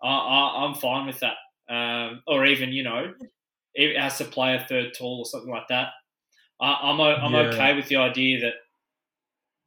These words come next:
Speaker 1: that, um, you know, Harrison Jones, as, as much as I, I do like him, we haven't seen much of him. I've only seen his junior sort of stuff.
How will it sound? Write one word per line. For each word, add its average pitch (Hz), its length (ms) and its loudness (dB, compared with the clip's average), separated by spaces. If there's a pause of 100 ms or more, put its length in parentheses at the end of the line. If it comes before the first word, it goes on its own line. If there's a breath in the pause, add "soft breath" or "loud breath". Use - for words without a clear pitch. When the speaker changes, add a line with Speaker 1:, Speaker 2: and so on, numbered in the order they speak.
(140)
Speaker 1:
that, 113 80 -8
um, 113 380 -6
you 139 100 -6
know, 113 100 -6
Harrison 131 480 -2
Jones, 123 600 -4 (320 loud breath)
as, 135 180 0
as 139 240 -2
much 156 240 2
as 131 140 -4
I, 120 320 2
I 123 160 0
do 143 180 0
like 127 340 2 (360)
him, 156 260 2 (100)
we 147 80 2
haven't 139 200 0
seen 123 200 -4
much 120 220 -6
of 123 60 -8
him. 180 160 -4
I've 123 120 -10 (100)
only 123 160 -2
seen 113 240 -6
his 110 140 -20
junior 120 320 -6
sort 120 180 -6
of 110 80 -10
stuff. - 400 -8